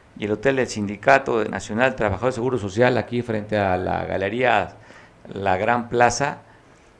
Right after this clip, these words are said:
también están teniendo que comprar ellos sus pipas de agua,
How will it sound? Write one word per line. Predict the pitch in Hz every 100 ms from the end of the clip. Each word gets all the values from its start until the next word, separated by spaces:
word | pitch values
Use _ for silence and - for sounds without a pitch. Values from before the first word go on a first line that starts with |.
| -
también | 117 127 175 185
están | 156 156 156
teniendo | - 143 143 151
que | 131
comprar | - 113 107 135 147
ellos | 156 147 151 - - - - -
sus | - 113
pipas | - 160 - 143
de | 127
agua, | 156 180 170 120